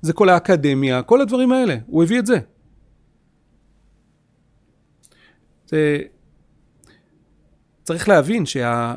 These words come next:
העולם החרדי, יש לנו הרבה פעמים, הרבה ביקורת על העולם החרדי. אבל יש שם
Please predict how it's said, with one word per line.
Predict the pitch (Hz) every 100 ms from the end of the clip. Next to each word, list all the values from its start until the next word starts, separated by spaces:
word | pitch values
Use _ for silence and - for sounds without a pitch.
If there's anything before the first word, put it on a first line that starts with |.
| -
העולם | 147 143 135 147 160 185
החרדי, | 190 160 139 139 202 170 214 - _ _ _ _ _ _ _
יש | 180 -
לנו | 180 170 156 147 143 139 - _ _ _ _ -
הרבה | - 156
פעמים, | 185 185 160
הרבה | 147 190
ביקורת | 208 - 165 135 -
על | 135
העולם | 127 135 131
החרדי. | - 123 127 117 - _ _ _ _ _ _ 127
אבל | 117 113 -
יש | - 156 156
שם | 214